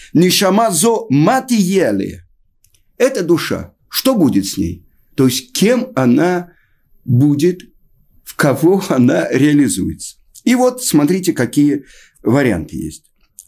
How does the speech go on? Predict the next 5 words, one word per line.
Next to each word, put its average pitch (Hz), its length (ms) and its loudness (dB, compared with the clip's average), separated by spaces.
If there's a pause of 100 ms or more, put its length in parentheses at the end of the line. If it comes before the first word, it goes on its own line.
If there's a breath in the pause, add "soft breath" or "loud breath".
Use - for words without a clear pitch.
(200)
Гибор 180 680 2
охалаш, 143 760 -6 (520 soft breath)
могучий 160 720 0
или 160 360 0
слабый. 82 600 -2